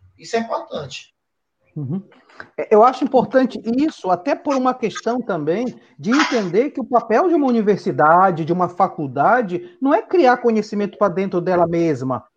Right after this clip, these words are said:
Speaker 2: porque senão nós estamos criando um castelo de saberes. O Boaventura de Souza Santos diz que a gente tem que sair de uma ideia de universidade pra uma universidade de ideias, ou seja, você a-, acrescentar isso.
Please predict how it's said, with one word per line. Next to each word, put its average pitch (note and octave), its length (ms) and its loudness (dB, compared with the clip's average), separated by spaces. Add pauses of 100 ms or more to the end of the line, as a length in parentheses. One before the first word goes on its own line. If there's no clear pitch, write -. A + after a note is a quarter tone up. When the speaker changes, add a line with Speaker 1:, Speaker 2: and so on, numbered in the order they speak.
Speaker 2:
porque A#3 220 -4
senão C4+ 320 -2
nós D4+ 100 -2
estamos D4 240 -4
criando C4+ 260 -4
um C#4+ 40 -6
castelo C4+ 480 -2
de C4+ 100 -6
saberes. A3+ 540 4 (180)
O F3 60 -12
Boaventura A#3 500 2
de C4 80 -4
Souza C4 320 0
Santos C4 400 -2
diz B3 180 -6
que C#4+ 100 -8
a - 20 -4
gente - 100 -10
tem C4 140 -4
que - 60 -18
sair A#3+ 220 2
de A3 120 -2
uma A3 160 4
ideia G#3 360 4
de A#3+ 60 -4
universidade A3 720 2 (260)
pra A#3 100 2
uma C4+ 100 2
universidade C#4 600 0
de D4+ 100 -2
ideias, A#3+ 420 4
ou F3 60 -2
seja, G3+ 260 -4
você B3 360 0 (280)
a-, G#3+ 300 4
acrescentar C#4 600 0
isso. A#3 220 -4